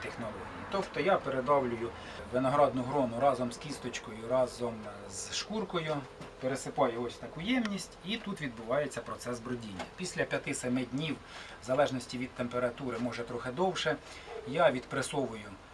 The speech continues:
е, сусло, яке бродить, переливаю в бутиля, ставлю гідрозатвори, і процес продовжується.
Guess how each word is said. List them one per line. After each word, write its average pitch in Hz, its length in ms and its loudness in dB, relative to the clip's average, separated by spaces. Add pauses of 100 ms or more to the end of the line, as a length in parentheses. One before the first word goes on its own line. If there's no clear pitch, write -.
(380)
е, 104 200 -8
сусло, 131 360 0
яке 131 220 4
бродить, 214 480 -2 (300)
переливаю 156 540 6
в 165 60 -8
бутиля, 220 360 6
ставлю 156 320 2
гідрозатвори, 143 680 0
і 120 120 -2
процес 127 360 -4
продовжується. 92 680 -10